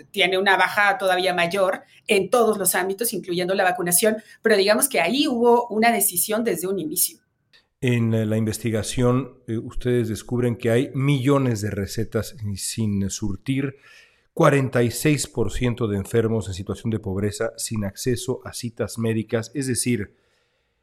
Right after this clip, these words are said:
Speaker 2: es un desastre integral la salud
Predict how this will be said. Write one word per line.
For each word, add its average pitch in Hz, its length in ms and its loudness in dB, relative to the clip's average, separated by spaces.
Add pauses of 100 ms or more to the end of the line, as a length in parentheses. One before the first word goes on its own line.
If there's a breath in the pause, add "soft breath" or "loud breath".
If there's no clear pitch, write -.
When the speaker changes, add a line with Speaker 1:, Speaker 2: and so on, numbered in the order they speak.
(220)
Speaker 2:
es 170 220 -2
un 240 100 4
desastre 151 920 -2 (380)
integral 131 920 2 (520)
la 101 220 -6
salud 95 500 -6